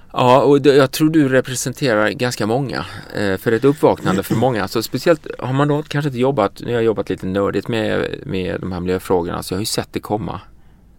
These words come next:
eh, länge. Eh, och jag, folk är nog ganska trötta. "Åh, nu kommer hussen, nu ska han snacka miljö igen." Jag vet, på, min fru har till och med när vi är hos grannar så här, "Du, snacka inte miljö när vi är här nu." Nej, men, eh,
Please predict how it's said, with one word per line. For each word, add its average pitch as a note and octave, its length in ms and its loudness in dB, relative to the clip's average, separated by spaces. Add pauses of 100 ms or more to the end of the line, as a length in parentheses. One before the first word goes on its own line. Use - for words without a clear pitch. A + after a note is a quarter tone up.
(120)
eh, - 500 -6 (100)
länge. F#2+ 360 -6 (720)
Eh, F2+ 420 -2
och - 240 -2
jag, F2+ 600 -2
folk - 280 -4
är A#2+ 60 -6
nog G#2+ 80 -6
ganska F#2 300 -6
trötta. - 400 -8
"Åh, E2+ 160 -4
nu D#2+ 180 -6
kommer D#2 200 -12
hussen, - 400 -12
nu D#2 60 -10
ska - 160 -12
han D#2+ 80 -14
snacka - 240 -14
miljö E2 320 -10
igen." E2+ 260 -12 (380)
Jag - 80 -8
vet, F2+ 160 -2
på, F2 240 4 (100)
min G2+ 180 -2 (240)
fru G#2+ 220 2
har F2 60 0
till G#2 200 -4
och F#2+ 60 -4
med F#2 100 -4
när F2+ 120 -4
vi F2 160 -2
är F2 60 -4
hos E2+ 160 -10
grannar F#2+ 480 -4
så - 120 -8
här, D2+ 80 -6 (200)
"Du, B2+ 180 0 (520)
snacka - 400 -6 (100)
inte D#3 260 -2
miljö B2+ 320 2
när F#2 120 -2
vi F#2 80 -2
är F#2+ 40 -4
här E2 140 -6
nu." C#2+ 180 -8 (640)
Nej, B2+ 280 -8
men, B2 360 -10 (220)
eh, - 60 -20